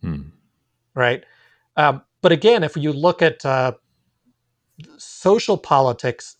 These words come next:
Speaker 2: in both countries, they're starting to pull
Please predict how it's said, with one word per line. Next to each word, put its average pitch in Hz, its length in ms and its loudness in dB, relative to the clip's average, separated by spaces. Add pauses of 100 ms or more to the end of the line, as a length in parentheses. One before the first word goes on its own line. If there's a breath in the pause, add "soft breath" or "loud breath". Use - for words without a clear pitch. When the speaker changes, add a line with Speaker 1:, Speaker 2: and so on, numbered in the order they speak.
Speaker 2:
in 131 220 -4
both 160 380 0
countries, - 640 -10 (1040 soft breath)
they're 170 240 2
starting 185 640 0
to - 140 -6 (120)
pull 165 580 0